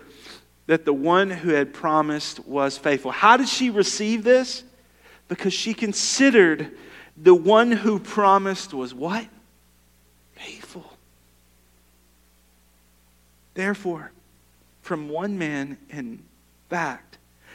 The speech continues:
from one as good as dead, church, from one man who is good as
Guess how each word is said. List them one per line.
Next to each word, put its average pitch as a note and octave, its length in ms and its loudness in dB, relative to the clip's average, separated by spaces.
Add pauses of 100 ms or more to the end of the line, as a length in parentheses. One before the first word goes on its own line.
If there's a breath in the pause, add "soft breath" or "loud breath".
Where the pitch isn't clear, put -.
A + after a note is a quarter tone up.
from C#3 420 -8
one F#3+ 300 -4
as D3+ 380 -10
good G3+ 600 0
as F3+ 480 -4 (460)
dead, A3+ 460 6
church, - 580 -2 (1300)
from F#3+ 320 0
one B3 300 6
man A3 360 0 (1200 loud breath)
who A3 360 2
is G#3 240 0
good C#4+ 520 2 (260)
as A3 480 -4